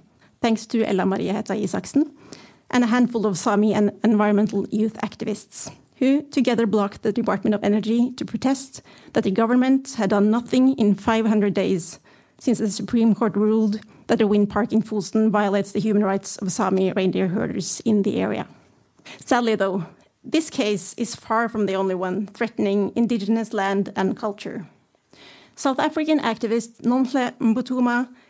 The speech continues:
has fought a similar fight with her commun-, community in Pondoland, where they took the Australian mining company Trans World Energy and Minerals to court and won. For many indigenous activists,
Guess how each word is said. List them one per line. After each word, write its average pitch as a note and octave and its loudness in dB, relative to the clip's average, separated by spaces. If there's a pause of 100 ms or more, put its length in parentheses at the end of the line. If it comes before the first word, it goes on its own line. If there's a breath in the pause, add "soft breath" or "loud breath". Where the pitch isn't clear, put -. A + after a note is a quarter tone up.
(140)
has A3+ -2
fought B3 -2
a A#3 0
similar C#4 2
fight A3+ -4
with A3 -2
her A3 0
commun-, A3 0
community A#3+ 2
in A3 4
Pondoland, G#3 0 (580 soft breath)
where A3+ -2
they A3+ 0
took - -10
the B3 0
Australian A3+ 0
mining G#3+ 2
company G#3+ -2
Trans G#3 -4
World G3 -4
Energy G#3+ 0
and G#3 4
Minerals A#3 -2
to - -12
court - -4 (280)
and G3 2
won. D#3 -4 (1700 loud breath)
For C4+ 2
many D4+ 4
indigenous A3+ 2
activists, G3+ -8